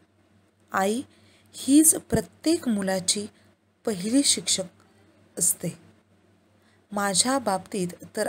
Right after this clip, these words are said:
आई ही माझी केवळ शिक्षक नव्हती, तर माझे सर्वस्व होते. पाठाची सुरुवात करताना लेखक म्हणतात की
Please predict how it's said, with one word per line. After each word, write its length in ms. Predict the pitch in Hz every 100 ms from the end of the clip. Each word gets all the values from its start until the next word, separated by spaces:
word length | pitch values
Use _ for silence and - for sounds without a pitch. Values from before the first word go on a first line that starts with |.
| -
आई 280 | 196 202 233
ही 300 | 226 247 170 170 - - _
माझी 500 | 196 196 196 185 247
केवळ 380 | 247 240 240 254
शिक्षक 580 | 247 - 180 - 262 262
नव्हती, 460 | 220 214 214 - 156 - _ _ _ _
तर 160 | 185 202 262 _ _ _ _ _
माझे 360 | 202 196 - 247
सर्वस्व 680 | - 208 208 220 247 -
होते. 420 | 208 170 165 170 - _ _ _ _ _ _ _ _ _ _ _ _ _ _ _ _ _
पाठाची 420 | 214 214 254 -
सुरुवात 360 | 262 240 196 208 -
करताना 500 | 208 185 233 220 175 180 -
लेखक 440 | 208 202 180 240 240
म्हणतात 500 | 226 220 - 175 160
की 400 | - 254 190